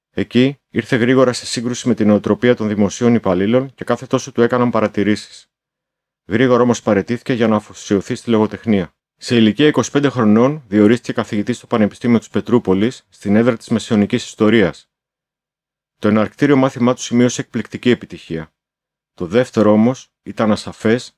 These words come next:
ασυνάρτητο και ανιαρό. Αυτά που ακολούθησαν δεν ήταν παρά αυτοσχέδιες ευχάριστες ομιλίες των είκοσι λεπτών της ώρας. Το χίλια οκτακόσια τριάντα πέντε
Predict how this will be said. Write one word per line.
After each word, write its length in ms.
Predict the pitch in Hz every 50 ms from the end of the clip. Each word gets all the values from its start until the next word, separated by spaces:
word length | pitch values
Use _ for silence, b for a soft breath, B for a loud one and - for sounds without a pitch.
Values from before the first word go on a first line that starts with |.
| _ _ _
ασυνάρτητο 880 | - 98 - - - 98 98 104 110 107 - - - - 123 135 - _
και 160 | - 110 107
ανιαρό. 560 | 104 104 104 104 101 101 104 110 104 - _ _ _ _ _ _ _ _ _ _ _ _ _ _ _ _ _ _ _ _
Αυτά 240 | - - - 135
που 80 | 120 139
ακολούθησαν 520 | 131 - 117 120 139 131 - - 143 135
δεν 100 | 120 123
ήταν 200 | 131 127 139 131
παρά 200 | 120 123 117 110
αυτοσχέδιες 720 | 107 - - - 101 - - - 127 127 123 135 120 -
ευχάριστες 520 | 123 - _ - 120 117 - - - - -
ομιλίες 500 | 113 101 95 92 95 104 113 123 120 -
των 160 | - 117 120
είκοσι 300 | 123 - 117 - - 117
λεπτών 280 | 110 101 - 120 117 107
της 160 | - - -
ώρας. 400 | 110 98 85 80 76 - _ _ _ _ _ _ _ _ _ _ _ _ _ _ _ _
Το 100 | - 92
χίλια 220 | - - 123 123
οκτακόσια 400 | 110 - - 107 - 120 120 127
τριάντα 340 | - 107 104 98 95 92 90
πέντε 420 | - 98 98 98 95 110 131 143